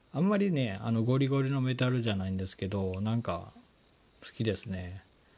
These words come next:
あの、メタリカのカバーとかもやってましてね。あの曲もい-、えー、なんで、ライト・ザ・ライトニングでしたっけ？あれのカバーもやってましたよね。うん。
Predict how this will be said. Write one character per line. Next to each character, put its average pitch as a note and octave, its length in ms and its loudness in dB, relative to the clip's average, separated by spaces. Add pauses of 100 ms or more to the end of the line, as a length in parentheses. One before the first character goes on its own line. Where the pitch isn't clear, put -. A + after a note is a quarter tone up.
(760)
あ G#2+ 100 -2
の、 G2+ 200 -2
メ C3 160 2
タ G#3+ 140 4
リ G3+ 80 0
カ A2+ 120 2
の G2 120 -2
カ B2 180 0
バ A#2+ 140 2
ー - 20 -2
と G2+ 100 -4
か F#2+ 120 -8
も F2+ 120 -4
や F#2 120 -6
っ - 20 -6
て - 160 -8
ま F#2+ 140 -2
し - 120 -8
て - 80 -12
ね。 F#2+ 300 -8 (880)
あ B2 100 -4
の C3+ 140 0
曲 C3 320 -2
も B2+ 160 0
い-、 F#2+ 80 -8 (2000)
え A2 440 -12 (800)
ー、 - 20 -12
な B2 60 -6
ん B2 80 -4
で、 A2 80 -10 (140)
ラ B2 140 2
イ C#3+ 60 2
ト・ C#3+ 140 2
ザ・ C#3 260 0
ラ B2 140 2
イ B2 80 2
ト A#2+ 120 0
ニ A2+ 120 2
ン G#2 60 0
グ F#2 80 -4
で F#2 100 -10
し - 80 -2
た - 100 -2
っ - 60 -12
け？ - 140 -10
あ A#2 80 -4
れ A#2 120 0
の A#2 120 0
カ C3 160 0
バ A2+ 120 2
ー F#2 40 -4
も F#2 160 -10
や F#2 80 -12
っ - 20 -20
て - 140 -12
ま F#2+ 120 -8
し - 100 -16
た - 100 -12
よ G2+ 80 -14
ね。 A#2+ 200 -10 (880)
う B2+ 40 -4
ん。 G#2+ 360 -4